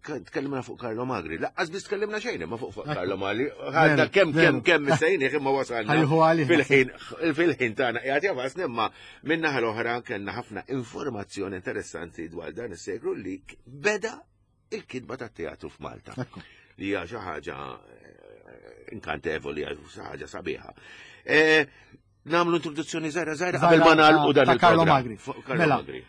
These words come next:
Speaker 2: eh, sfortunatament, em, meta fittixt, u anki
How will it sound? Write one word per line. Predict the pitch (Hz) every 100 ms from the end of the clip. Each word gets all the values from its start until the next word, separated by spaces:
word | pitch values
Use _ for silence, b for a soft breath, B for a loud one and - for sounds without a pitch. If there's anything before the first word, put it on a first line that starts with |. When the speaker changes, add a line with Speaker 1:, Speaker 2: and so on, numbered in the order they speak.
| _ -
Speaker 2:
eh, | 180 -
sfortunatament, | - - 247 226 - 190 170 175 165 127 127 - - _ _ _ -
em, | 165 151 151 143 -
meta | - 170 165
fittixt, | 147 160 - - 165 - - - - _ b b b b
u | 127 139
anki | 135 139